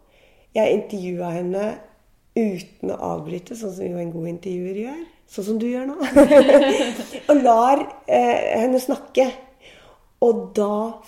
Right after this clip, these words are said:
får jeg en annen historie enn når jeg litt frustrert braser inn på rommet hennes og spør liksom sånn, "Hva driver du med nå?" Så når jeg da sitter i en intervjusituasjon og spør det samme spørsmålet, "Hva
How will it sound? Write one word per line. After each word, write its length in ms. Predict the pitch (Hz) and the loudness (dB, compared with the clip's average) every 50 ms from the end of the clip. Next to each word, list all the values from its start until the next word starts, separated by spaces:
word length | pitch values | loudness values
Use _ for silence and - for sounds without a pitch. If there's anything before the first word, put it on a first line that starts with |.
| - - | -10 -6
får 160 | 180 175 165 | -4 -4 -4
jeg 140 | 165 170 175 | -4 -6 -6
en 140 | 175 180 - - | -6 -8 -8 -8
annen 400 | - 190 180 165 156 147 151 160 | -6 -4 -2 -2 -2 -4 -6 -8
historie 460 | 160 - - - - - - - 180 - - _ _ _ _ | -10 -10 -10 -10 -8 -8 -10 -12 -14 -16 -20 _ _ _ _
enn 160 | - 196 185 190 | -4 -2 -2 0
når 140 | 190 190 190 | 0 0 -2
jeg 220 | 170 165 180 - - - | -2 -2 -4 -6 -6 -6
litt 380 | 196 208 240 - - - - - | -6 -6 -6 -8 -12 -16 -20 -12
frustrert 520 | - 226 226 220 - - 180 175 180 175 - - 180 175 - _ | -8 -8 -8 -6 -6 -6 -6 -6 -6 -8 -12 -18 -20 -20 -12 _
braser 640 | - 214 202 196 175 - - - - - 240 - - | -2 -2 -2 -2 -4 -8 -10 -14 -18 -14 -10 -6 -6
inn 80 | 165 151 | -6 -6
på 140 | - - - | -4 -4 -4
rommet 240 | 147 - - - | -4 -4 -4 -6
hennes 240 | - - 143 160 160 - - - | -6 -4 -4 -6 -6 -10 -14 -14
og 180 | _ - 165 160 | _ -10 -10 -10
spør 220 | - - 131 143 143 | -8 -8 -6 -6 -6
liksom 300 | 143 98 101 - 117 151 | -6 -8 -8 -8 -8 -8
sånn, 160 | 156 101 139 - | -8 -8 -8 -8
"Hva 180 | - 160 165 165 | -6 -6 -6 -6
driver 480 | 156 151 151 165 160 147 151 - 156 160 | -6 -8 -8 -8 -8 -10 -8 -6 -6 -4
du 60 | 165 | -4
med 160 | 165 165 165 170 | -4 -4 -4 -4
nå?" 140 | 165 175 175 170 - - - - - - - - - - | -4 -6 -6 -10 -14 -20 -20 -20 -20 -20 -20 -20 -16 -4
Så 100 | - 214 | 0 2
når 60 | 202 | 4
jeg 80 | 196 | 4
da 80 | 190 190 202 196 | 4 2 0 -2
sitter 320 | - 196 180 - - 190 | -4 -8 -8 -6 -4 0
i 60 | 185 185 | 0 0
en 80 | 185 190 | 2 0
intervjusituasjon 1300 | 185 185 185 190 185 175 170 165 - - - - - - - - - - 185 175 - 190 185 202 202 202 - | -2 -2 -4 -4 -2 -2 -4 -6 -10 -16 -20 -20 -20 -16 -14 -14 -12 -12 -12 -10 -10 -8 -4 -4 -4 -2 -4
og 140 | - - - | -6 -8 -10
spør 320 | - - 175 170 170 165 | -6 -4 -2 -2 -2 -4
det 80 | 185 190 | -6 -8
samme 300 | - 220 196 175 175 175 | -6 -6 -4 -4 -4 -6
spørsmålet, 540 | - - 185 - - - 190 202 226 214 - - - - - - - - - _ _ _ _ - | -6 -8 -12 -10 -8 -2 0 0 0 0 -2 -6 -8 -12 -14 -18 -20 -20 -20 _ _ _ _ -8
"Hva 140 | 165 170 170 | -6 -4 -2